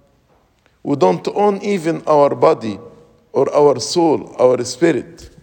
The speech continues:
We don't own our time. Everything is given to us from God as a steward, and we will give account before God in the last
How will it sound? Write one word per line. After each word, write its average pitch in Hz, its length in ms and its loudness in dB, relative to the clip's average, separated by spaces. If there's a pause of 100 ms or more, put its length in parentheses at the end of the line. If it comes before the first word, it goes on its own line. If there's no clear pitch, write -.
(840)
We 139 120 -4
don't 180 300 0
own 202 300 0
our 156 240 2
time. 127 480 -2 (1900)
Everything 196 880 0 (400)
is 117 200 -6
given 143 420 2
to - 120 -4
us - 580 0
from 127 260 -2
God 131 560 0 (680)
as 175 360 2
a - 160 -14
steward, 131 560 -2 (1160)
and 165 460 0
we 180 240 0
will 175 240 2
give 185 320 0
account 170 840 -2 (420)
before 156 460 2
God 127 640 0 (400)
in 135 180 -6
the 123 120 0
last 143 240 0